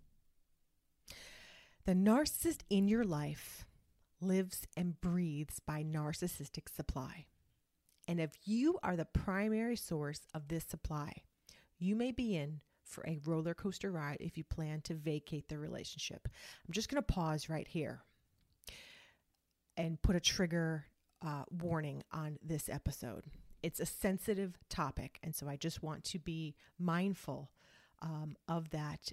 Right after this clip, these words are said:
during this time, okay? So the stealth move. If the narcissist comes to the knowledge that you have intentions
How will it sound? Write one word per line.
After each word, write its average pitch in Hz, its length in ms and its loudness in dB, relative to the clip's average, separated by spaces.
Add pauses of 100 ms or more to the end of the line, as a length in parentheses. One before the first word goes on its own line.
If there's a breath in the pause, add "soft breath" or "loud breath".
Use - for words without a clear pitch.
during 156 240 -4
this 143 180 -6
time, - 340 -10 (300)
okay? 165 240 2 (2500 loud breath)
So 160 340 0 (100)
the - 120 -2
stealth - 640 2 (220)
move. 156 480 -4 (1600 loud breath)
If 277 240 4
the 370 80 4
narcissist - 920 0 (200)
comes 247 320 4
to - 120 0
the 294 100 2
knowledge - 600 -2 (520)
that - 140 0
you 185 240 0
have 214 240 -2
intentions 214 1000 -2